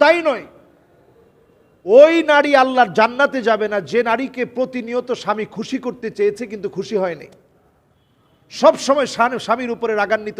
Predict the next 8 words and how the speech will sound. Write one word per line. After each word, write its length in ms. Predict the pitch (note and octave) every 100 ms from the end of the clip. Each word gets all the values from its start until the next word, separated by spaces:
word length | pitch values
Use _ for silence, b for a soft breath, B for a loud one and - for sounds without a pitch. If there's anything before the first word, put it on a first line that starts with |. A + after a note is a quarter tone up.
| G3
ছিল, 140 | F3+ G3 G3 F#3
স্বামীর 280 | F#3 G3+ G#3
উপরে 180 | G#3 G3 -
ক্ষোভ 140 | G#3 -
ছিল। 160 | F#3+ F#3 E3+ - _ _ _ _ _ _ _ _ _ _ _ _ _ _ _ _ _ _ _ _ _ _ _ _
অতি 220 | A3+ A#3+ C4
আধুনিকতা 600 | A3+ G#3 D#4 D#4 D4+ C#4+
আমাদেরকে 400 | C4 C4 B3+ G#3+